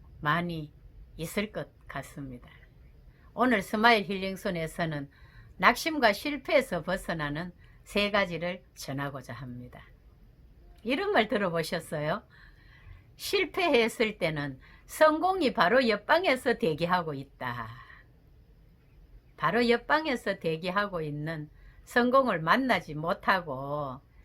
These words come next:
그만 낙심해버린다면 그동안의 인내와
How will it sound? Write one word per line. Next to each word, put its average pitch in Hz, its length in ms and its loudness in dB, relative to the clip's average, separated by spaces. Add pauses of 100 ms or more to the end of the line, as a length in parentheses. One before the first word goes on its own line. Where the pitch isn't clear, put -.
(360)
그만 185 380 2
낙심해버린다면 139 1700 -2 (580)
그동안의 220 600 0
인내와 160 600 -4